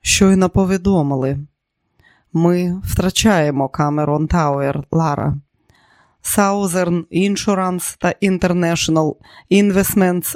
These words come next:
розірвали контракт, тому що ми не в змозі забезпечити терміни. А виплати із заставних зобов'язань?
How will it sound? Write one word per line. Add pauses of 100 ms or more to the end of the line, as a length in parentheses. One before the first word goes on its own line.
розірвали
контракт, (420)
тому
що
ми
не
в
змозі
забезпечити
терміни. (920)
А
виплати
із
заставних
зобов'язань?